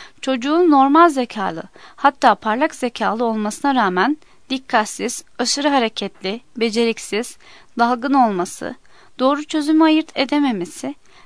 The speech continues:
yanlış ve eksik yazması, okuma, yazma veya matematiği öğrenmede zorlanması gibi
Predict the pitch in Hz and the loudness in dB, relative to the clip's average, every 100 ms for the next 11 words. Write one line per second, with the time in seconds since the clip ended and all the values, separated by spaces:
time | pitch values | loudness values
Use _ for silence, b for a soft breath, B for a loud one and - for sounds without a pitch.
0 | - 214 208 285 - - 233 - 311 - | -2 0 2 -2 -4 -4 -6 -6 -10 2
1 | 226 196 185 156 - 208 254 - _ - | 2 2 -4 -8 -10 -12 -14 -18 _ -12
2 | 233 - 220 196 208 214 220 226 226 262 | -12 -6 -2 0 0 0 0 0 0 0
3 | B B - 277 311 262 254 262 262 262 | B B -2 4 4 4 2 0 -2 -2
4 | 311 277 233 208 185 180 208 220 220 240 | 0 0 0 -2 -2 -4 -4 0 2 4
5 | 254 262 262 285 262 170 233 | 4 2 -2 -6 -6 -4 -6